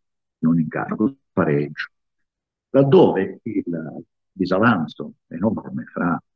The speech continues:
le entrate dello Stato e le uscite dello Stato si ha in meridione. La ragione per cui si ha in meridione, evidentemente, è una ragione legata allo sviluppo, sottosviluppo del meridione,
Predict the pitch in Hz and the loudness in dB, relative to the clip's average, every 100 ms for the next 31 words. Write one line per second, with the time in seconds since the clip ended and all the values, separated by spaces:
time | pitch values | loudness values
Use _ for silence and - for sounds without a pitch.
0 | _ _ _ 73 69 98 110 113 82 76 | _ _ _ -8 -4 -2 -2 -2 -6 -6
1 | - 104 85 - 69 76 135 - 65 101 | -6 -6 -6 -6 -8 -2 0 0 -2 -4
2 | 113 - - - - - - _ _ _ | -4 -6 -10 -8 -10 -10 -20 _ _ _
3 | - - 113 - - - _ _ 107 87 | 0 4 4 4 -4 -16 _ _ -2 0
4 | - 67 64 - - _ _ _ _ _ | 0 0 -4 -6 -14 _ _ _ _ _
5 | _ _ _ - 92 104 117 - - - | _ _ _ -2 0 4 4 4 2 -2
6 | 104 - 95 82 78 95 85 - 69 71 | -2 -2 -2 -4 0 0 0 -4 -8 -6
7 | 80 92 92 85 82 76 71 80 95 78 | -4 0 2 2 -2 -4 -4 -2 0 0
8 | 71 85 82 76 69 73 67 _ - 76 | 0 0 0 -2 -6 -6 -8 _ -2 4
9 | 104 - 71 - - 104 - - 82 143 | 4 2 -10 -10 -4 -4 -6 -8 2 4
10 | - - - _ _ _ _ - 87 71 | 4 -4 -18 _ _ _ _ -4 -4 -2
11 | 64 - - - - 151 | -2 -4 -6 -6 -2 -2